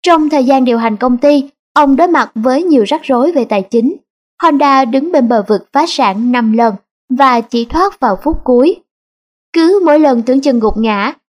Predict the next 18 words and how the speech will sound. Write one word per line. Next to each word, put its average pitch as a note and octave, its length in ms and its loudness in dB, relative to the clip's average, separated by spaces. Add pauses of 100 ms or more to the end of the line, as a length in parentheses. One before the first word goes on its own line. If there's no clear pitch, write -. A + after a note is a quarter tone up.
(100)
nhà D4 180 0
phát F#4 180 -2
minh C#4+ 220 2
này A3+ 260 0
lại G3+ 240 0
đứng C#4+ 280 -2
dậy, G#3 260 0 (300)
rút F#4+ 140 4
ra C#4 180 2
bài G#3+ 180 -2
học G3 260 -4
kinh A#3 160 -2
nghiệm G#3 280 -2 (300)
và A3 240 0
tiến C#4+ 320 0
lên A#3 240 0
phía D4 100 0
trước. E4 340 0